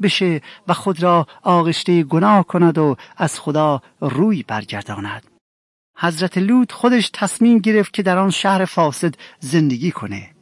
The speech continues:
خدا را شکر که او موفق شد که از همرنگ شدن با جماعت پرهیز کنه،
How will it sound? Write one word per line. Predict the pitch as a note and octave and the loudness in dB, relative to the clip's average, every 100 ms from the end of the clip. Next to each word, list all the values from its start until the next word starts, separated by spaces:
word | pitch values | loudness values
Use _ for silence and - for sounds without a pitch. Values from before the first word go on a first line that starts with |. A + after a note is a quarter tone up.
| _ _ _ | _ _ _
خدا | - F3 F#3+ A3 | -6 2 4 6
را | G#3 | 4
شکر | - A#3 | 2 0
که | - | 0
او | G#3+ G#3+ | 0 2
موفق | G3+ F#3 - - - | 2 0 -2 -2 -2
شد | - G3 - | 0 0 2
که | G3+ | 0
از | G3 - | 0 0
همرنگ | F#3+ F3+ F#3 F#3 | 0 2 2 2
شدن | - F3+ A3+ | 0 2 4
با | G3+ G3 E3 | 6 4 4
جماعت | - E3+ E3 F#3+ | 2 4 4 2
پرهیز | - F3+ A#2+ G#3+ B3 | -2 -2 0 -2 -2
کنه، | - G2+ F#2+ | -6 -14 -16